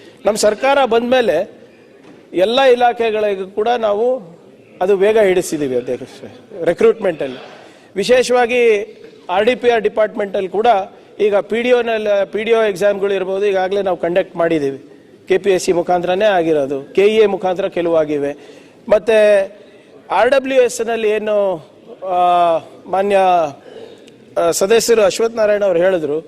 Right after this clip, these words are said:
ತಾವು ಹೇಳ್ದಂಗೆ ಸರ್, ಎಕ್ಸಾಮ್ ನಡೆಸೋದು ಜ-, ಜವಾಬ್ದಾರಿ ಅವ್ರದ್ದೇ,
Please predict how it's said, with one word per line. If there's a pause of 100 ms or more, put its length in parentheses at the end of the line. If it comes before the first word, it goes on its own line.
(540)
ತಾವು
ಹೇಳ್ದಂಗೆ
ಸರ್, (800)
ಎಕ್ಸಾಮ್
ನಡೆಸೋದು
ಜ-,
ಜವಾಬ್ದಾರಿ
ಅವ್ರದ್ದೇ,